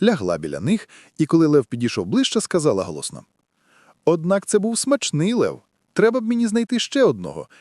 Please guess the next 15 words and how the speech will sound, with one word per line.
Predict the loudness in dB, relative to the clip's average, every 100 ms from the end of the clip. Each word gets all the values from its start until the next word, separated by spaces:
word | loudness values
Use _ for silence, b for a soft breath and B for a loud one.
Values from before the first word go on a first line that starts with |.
| b
Я | 0
все | 2 0
ще | -2 0
голодна». | 2 2 0 -6 -20 _ _ _ _ _ _ _ _ _ _ 0
Лев | 2 2
почув | -4 -4 -4 -2
це | -2 -2 b b b -2
і | 0
вирішив, | 4 4 4 -2 -4
що | -2 -4
з |
собакою | -2 -2 0 0 2 0
краще | -2 -2 -2 -4 -6
не | -4 -4
зв'язуватися. | -4 -4 -4 -8 -10 -12